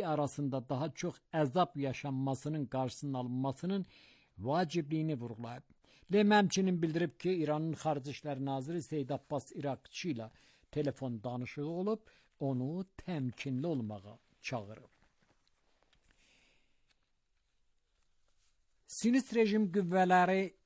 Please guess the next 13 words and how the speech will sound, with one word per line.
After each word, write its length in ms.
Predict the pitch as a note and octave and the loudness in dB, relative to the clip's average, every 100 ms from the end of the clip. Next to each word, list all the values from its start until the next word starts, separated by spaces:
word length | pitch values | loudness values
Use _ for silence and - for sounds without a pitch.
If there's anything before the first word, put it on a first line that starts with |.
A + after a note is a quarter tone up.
| - | 0
İran 460 | E3+ E3+ F#3 F#3+ | 2 4 2 0
pualarının 800 | D#3 E3+ D#3+ D#3 D3+ D3+ E3+ E3 | -2 0 2 4 2 0 -2 0
hücumları 520 | D3 C3+ D3 C#3+ C#3+ | 0 0 0 2 2
barədə 520 | C#3+ B2 C#3 C3+ B2 C#3 | 0 0 0 0 0 -2
məlumatlar 960 | C3 C3+ B2+ B2 C3 - C3+ C3+ A#2+ A2+ | 0 0 0 -2 -4 -6 -6 -4 -4 -8
fonunda 600 | - C3 B2 B2+ C3+ F3+ - _ _ _ _ - _ - | -8 -4 -2 0 2 0 -2 _ _ _ _ -20 _ -12
şimal 500 | - - F3 F#3 F#3+ | -6 2 4 4 2
sərhəddini 600 | D#3 E3+ D#3+ B2 C#3+ C#3+ A2 | 0 0 0 2 2 0 0
gücləndirmək 880 | C#3 A2+ C#3 C3+ A#2+ C3 D#3 D#3 - - | -2 0 0 0 0 0 0 -2 -6 -16
üçün 360 | - F#3 F3+ - | -6 -2 -2 -4
ehtiyatlı 760 | E3+ C3 _ - C#3 B2 - D#3+ | -4 -4 _ -10 -6 -6 -6 -6
olanları 480 | C#3+ B2 A#2 B2 | -4 -6 -6 -8
çağırır. 540 | C3 - G#2 G2 - | -10 -12 -14 -14 -18